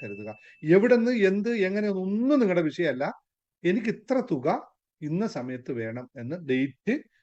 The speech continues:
മനസ്സിലാക്കി കൃത്യമായി മനസ്സിൽ വെച്ചുകൊണ്ട് തുക എഴുതി, തുക മനസ്സിൽ കാണുക.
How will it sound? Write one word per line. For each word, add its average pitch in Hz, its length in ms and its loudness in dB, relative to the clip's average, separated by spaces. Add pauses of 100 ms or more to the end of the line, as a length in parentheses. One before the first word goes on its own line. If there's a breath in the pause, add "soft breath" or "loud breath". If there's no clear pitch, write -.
(220)
മനസ്സിലാക്കി 131 800 -4 (720)
കൃത്യമായി 156 640 0 (220)
മനസ്സിൽ 160 440 -4
വെച്ചുകൊണ്ട് 127 920 -2 (640)
തുക 175 180 8
എഴുതി, 147 480 8
തുക 160 120 4
മനസ്സിൽ 160 420 2
കാണുക. 139 420 4